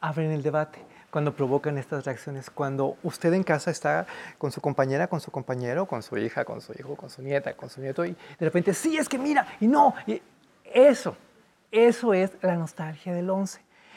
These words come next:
Y ya que estamos como en recomendaciones, por favor, este jueves a las veinte treinta, quiero que vea un lugar llamado México,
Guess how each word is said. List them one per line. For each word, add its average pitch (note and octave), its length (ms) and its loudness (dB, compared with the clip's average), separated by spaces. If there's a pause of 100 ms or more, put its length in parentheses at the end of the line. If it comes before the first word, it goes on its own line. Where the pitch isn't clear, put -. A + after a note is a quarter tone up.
Y F#3 80 -2
ya A#3 100 8
que C#4 80 0
estamos C#4 300 2
como F3 260 0
en E3 80 0
recomendaciones, C#3+ 1080 -2 (380)
por - 100 -2
favor, D3 320 2
este F3 180 0
jueves F3+ 380 6
a D3 40 6
las B2+ 280 -2
veinte D3+ 280 0
treinta, D#3 540 -2 (300)
quiero A3+ 180 4
que A3 120 4
vea F#3+ 120 6
un F#3+ 160 6
lugar F#3 240 6
llamado E3 380 0
México, - 420 -10